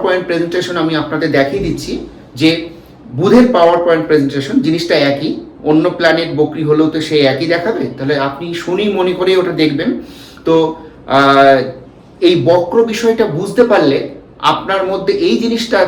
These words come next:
চলে আসবে, কারণ একটা ভুল বোঝে যে, আহ, বক্র মানে,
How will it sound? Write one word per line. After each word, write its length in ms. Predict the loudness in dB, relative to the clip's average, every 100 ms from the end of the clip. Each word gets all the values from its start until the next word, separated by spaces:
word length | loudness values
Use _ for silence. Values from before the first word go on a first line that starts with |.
| 0
চলে 180 | 0
আসবে, 240 | 2 0 0
কারণ 200 | -2 -2
একটা 160 | -6
ভুল 340 | -8 -4 -2 0
বোঝে 440 | 0 0 -2 -4 -12 -18 -20 -10
যে, 420 | 4 6 6 0 -10 -16 -6
আহ, 540 | -2 2 2 2 0 2
বক্র 300 | 2 4 4
মানে, 460 | 4 2 0 -2